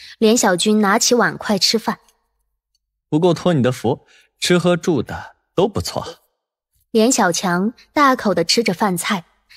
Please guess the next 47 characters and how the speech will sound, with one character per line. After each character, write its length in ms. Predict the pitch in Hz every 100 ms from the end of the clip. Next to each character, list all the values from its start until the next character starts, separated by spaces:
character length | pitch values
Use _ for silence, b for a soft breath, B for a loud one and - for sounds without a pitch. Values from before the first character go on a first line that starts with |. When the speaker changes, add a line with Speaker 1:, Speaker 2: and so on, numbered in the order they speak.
| b
Speaker 1:
虽 220 | - - 285
然 220 | 202 214
他 180 | - 269
们 120 | 262
要 240 | 285 247
的 160 | 180 165
是 140 | -
最 240 | 233 339 277
省 220 | 185 151
钱 320 | - 156 151
的， 140 | 165 - _ b b
不 120 | -
过 140 | 233 277
店 260 | 349 320
家 120 | 233 226
的 80 |
妇 280 | 214 - 294
人 240 | 202 170 170
做 160 | 262
的 80 | 208
分 320 | - 330 269
量 200 | 190 180
和 160 | 165 190
味 240 | 247 302
道 220 | 208 151 - B -
都 100 | 214
超 260 | - 214
出 160 | 220 247
了 80 | 190
他 160 | -
的 80 | 220
价 280 | 214 285 208
钱， 200 | - - _ _ B B -
就 140 | 330
跟 160 | 320 311
住 160 | 349
房 300 | 240 165 185
一 120 | 269
样， 180 | 170 151 - _ _ _
花 180 | - 277
着 120 | 240
最 200 | 220 320
便 360 | - 190 180 269
宜 80 |
的 100 | 294
价 260 | 180 208 190
钱 300 | - 170 151